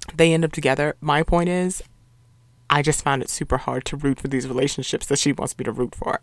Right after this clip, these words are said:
That's my point. That's it. That's a hundred percent it. Do you think we got more information about Nell and whether or not she actually fell in love with the guy? No.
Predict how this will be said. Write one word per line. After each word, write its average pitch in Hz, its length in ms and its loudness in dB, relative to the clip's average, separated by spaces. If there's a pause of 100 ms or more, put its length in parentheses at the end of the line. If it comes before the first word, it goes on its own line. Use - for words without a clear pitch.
That's 359 260 4
my 277 120 4
point. - 320 -2 (280)
That's 359 160 2
it. 220 220 2 (180)
That's 254 140 0
a - 20 0
hundred 294 220 0
percent 240 260 0
it. - 160 0 (200)
Do 151 100 -4
you 139 80 0
think 143 240 -2
we 156 80 -2
got 139 180 0
more 139 320 -2
information 151 400 -4
about 139 220 0
Nell 135 340 0
and 131 140 -6
whether 135 160 0
or 147 40 -2
not 143 160 -2
she - 140 -6
actually 139 280 -4
fell 139 200 -2
in - 60 -14
love 143 140 -4
with 165 80 -4
the - 60 -12
guy? 208 300 0
No. 285 300 2